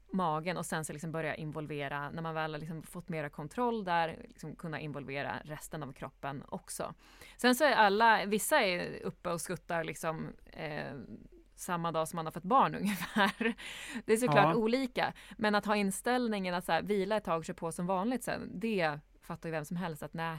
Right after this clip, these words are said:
Speaker 1: det kanske inte riktigt är så vi ska, eh, hantera någon <laughs> som är en kropp som precis har förlöst ett barn och gått igenom en väldigt stor förändring, utan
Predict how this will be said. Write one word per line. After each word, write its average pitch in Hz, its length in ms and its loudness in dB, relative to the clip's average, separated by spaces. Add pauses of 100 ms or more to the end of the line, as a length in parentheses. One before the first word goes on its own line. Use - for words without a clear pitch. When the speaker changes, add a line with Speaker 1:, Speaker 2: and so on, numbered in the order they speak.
(100)
Speaker 1:
det 175 140 -10
kanske 160 280 -10
inte 147 220 -8
riktigt 156 320 -10
är 123 100 -8
så 147 200 -10
vi - 100 -14
ska, - 340 -6 (580)
eh, 143 220 -6
hantera 156 520 -2
någon 147 140 -4
<laughs> 156 260 -8
som 180 120 -8
är - 340 -6 (140)
en 160 320 -8
kropp - 260 -10
som 147 140 -10
precis 156 300 -8
har 147 360 -4 (180)
förlöst 151 540 -8
ett 180 100 -14
barn - 260 0
och 156 100 -6
gått 151 180 -6
igenom 160 200 -6
en 151 120 -6
väldigt 151 480 -4
stor 165 300 -8
förändring, 190 500 -4
utan 160 240 -8